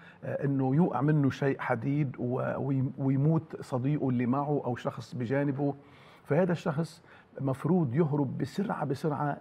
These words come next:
إلى إحدى مدن الملجأ، والتي هي أقرب. لهذا كانوا يعملوا طرق إنه يجهزوا كل شيء، حتى لما، لما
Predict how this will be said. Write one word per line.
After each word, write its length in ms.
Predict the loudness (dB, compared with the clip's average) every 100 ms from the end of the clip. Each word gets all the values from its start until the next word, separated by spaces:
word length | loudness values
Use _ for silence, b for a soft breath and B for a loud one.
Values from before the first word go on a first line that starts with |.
| 0
إلى 280 | 4 4 2 0
إحدى 460 | -4 0 0 0 -2 B B B
مدن 400 | 0 2 2 0 0
الملجأ، 640 | 2 4 2 0 -2 -2 -4 -12 B
والتي 480 | 0 2 2 2 4
هي 60 | 2
أقرب. 480 | 2 -4 -2 -6 -6 -14 _ B B
لهذا 360 | 2 2 2 0
كانوا 320 | 0 0 2
يعملوا 360 | 0 0 0 0
طرق 460 | 0 0 0 -6 -12 -2
إنه 420 | 0 2 0 0 -2
يجهزوا 460 | 0 0 0 -4
كل 180 | -2 -4
شيء، 380 | -2 -2 -2 -4 B B B
حتى 340 | -6 -4 2 2
لما، 440 | 4 2 0 -4 -4
لما 600 | -4 -2 -2 -4 -6